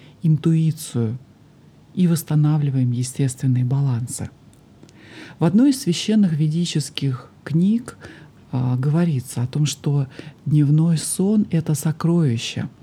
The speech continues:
которое привносит в нашу жизнь свежесть и энергию,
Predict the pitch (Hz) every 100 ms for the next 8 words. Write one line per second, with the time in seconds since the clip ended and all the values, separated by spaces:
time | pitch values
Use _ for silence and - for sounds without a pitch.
0 | - - - - 156 202 208 196 180 -
1 | 175 143 156 170 214 175 123 135 139 131
2 | - 135 147 208 208 - - - - -
3 | - 131 143 156 147 135 - 160 147 -
4 | 156 156 151 127 127 113